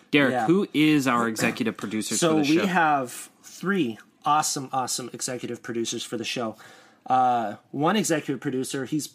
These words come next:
Speaker 2: just to say, like, uh, just to shout out real quick, um, after, at the beginning of every podcast, we're actually gonna do ten minutes live on the Diz Insider at our Instagram.
Speaker 1: And we are live now.
Speaker 2: Which we are recording right now. So everybody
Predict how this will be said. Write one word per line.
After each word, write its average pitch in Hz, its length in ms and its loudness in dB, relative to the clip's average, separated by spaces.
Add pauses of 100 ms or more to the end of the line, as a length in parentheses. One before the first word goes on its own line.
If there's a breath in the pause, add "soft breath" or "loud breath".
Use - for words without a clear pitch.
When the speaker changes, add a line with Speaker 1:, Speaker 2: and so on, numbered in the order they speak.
(640 soft breath)
Speaker 2:
just 226 260 2
to 254 120 4
say, 180 440 2
like, 143 340 -2 (100)
uh, 139 240 4
just 143 320 -4
to 135 240 -2
shout 127 300 0
out 120 160 -2
real 117 140 -4
quick, 117 300 -8 (160)
um, 117 340 0 (840 soft breath)
after, 147 480 0
at 165 140 2
the 165 60 0
beginning 175 400 2
of 165 100 2
every 160 200 4
podcast, 139 520 0
we're 143 80 0
actually 143 280 -2
gonna 139 180 -2
do 131 240 -2
ten 143 220 -4
minutes 131 560 -4 (120)
live 135 580 0
on 120 320 -6
the 123 120 -6
Diz 123 220 -4
Insider 113 540 -4
at 110 320 -2
our 123 120 -4
Instagram. 117 580 -6 (100)
Speaker 1:
And 110 100 -6
we 131 100 2
are 139 120 4
live 143 240 2
now. 139 200 2
Speaker 2:
Which - 240 -2
we 147 320 2
are 131 680 0
recording 160 640 0 (140)
right 160 220 2
now. 170 240 0
So 143 220 -2
everybody 147 540 0